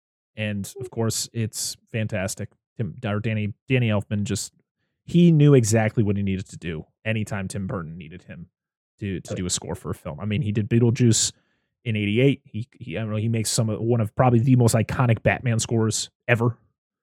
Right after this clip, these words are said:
And then I think it d-, continues into this. And then I know he does,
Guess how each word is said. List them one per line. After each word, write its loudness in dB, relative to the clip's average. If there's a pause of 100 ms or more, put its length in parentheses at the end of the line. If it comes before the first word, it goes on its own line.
(840)
And -2
then -2
I -2
think -6 (140)
it -4
d-, -4
continues -4
into -4
this. 0
And -2
then -4
I -2
know -2
he -6
does, -4